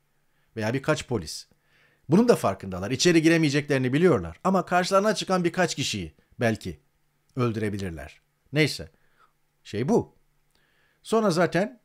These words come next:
bir kişi zırhlı nöbet kulübesine roketli saldırıda bulunuyor.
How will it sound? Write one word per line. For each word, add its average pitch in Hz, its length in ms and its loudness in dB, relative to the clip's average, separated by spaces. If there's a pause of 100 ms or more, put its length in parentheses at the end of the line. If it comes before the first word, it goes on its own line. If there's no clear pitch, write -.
(320)
bir 196 100 -2
kişi 190 460 -2 (580)
zırhlı 170 420 0
nöbet 185 260 4
kulübesine 156 680 0 (960)
roketli 120 720 0
saldırıda 104 580 -4
bulunuyor. 98 420 -4